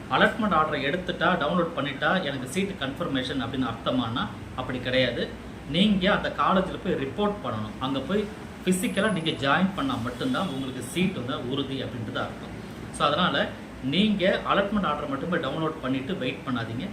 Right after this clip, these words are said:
உங்களை ரெஸ்பெக்ட், உங்களுக்கு எந்த காலேஜில் அலாட்மெண்ட் வந்ததோ அந்த காலேஜில் போய் நீங்க சேரணும்.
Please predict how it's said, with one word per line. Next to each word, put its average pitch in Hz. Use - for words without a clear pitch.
உங்களை 156
ரெஸ்பெக்ட், 139
உங்களுக்கு 143
எந்த 190
காலேஜில் 151
அலாட்மெண்ட் 131
வந்ததோ 123
அந்த 127
காலேஜில் 131
போய் -
நீங்க 123
சேரணும். 131